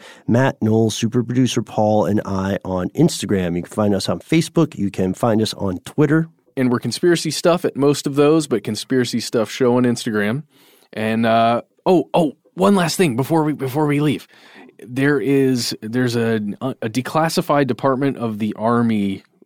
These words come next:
Speaker 2: I guess it's just, uh, a report or part of a report that you can read.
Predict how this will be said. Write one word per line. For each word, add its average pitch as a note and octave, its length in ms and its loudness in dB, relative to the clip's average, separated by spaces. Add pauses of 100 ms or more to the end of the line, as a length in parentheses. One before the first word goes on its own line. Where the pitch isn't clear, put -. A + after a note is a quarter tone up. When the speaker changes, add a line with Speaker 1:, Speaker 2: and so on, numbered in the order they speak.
(440)
Speaker 2:
I - 80 -8
guess C3 320 -2
it's - 220 -4
just, - 520 -6
uh, G2+ 220 -4
a G#2 80 -4
report D3+ 560 -2
or G2+ 100 -6
part C3 280 0
of D#3+ 100 -2
a E3 60 0
report E3+ 420 0
that D#3+ 80 -4
you D#3+ 100 -2
can E3+ 160 0
read. E3+ 320 -2